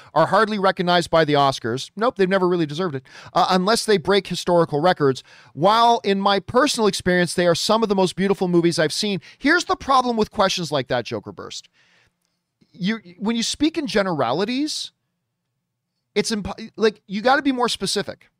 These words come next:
What film particularly do you think deserved, didn't get the Oscar attention, and you think it deserved to win Best Picture?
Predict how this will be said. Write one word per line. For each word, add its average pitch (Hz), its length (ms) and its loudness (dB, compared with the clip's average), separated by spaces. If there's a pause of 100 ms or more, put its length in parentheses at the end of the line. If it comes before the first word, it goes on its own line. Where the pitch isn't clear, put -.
(1160)
What 190 380 0
film 139 640 -4 (580)
particularly 123 1000 -2 (300)
do 175 100 -2
you 185 280 2
think 240 360 -2
deserved, 156 560 0
didn't 226 240 0
get 240 240 -4
the 233 140 -4
Oscar 208 340 0
attention, 131 500 -6 (200)
and 156 140 -2
you 208 120 4
think 214 220 -4
it 208 80 -6
deserved 190 540 2
to 190 80 -6
win 175 200 -2
Best 156 260 0
Picture? 139 300 -6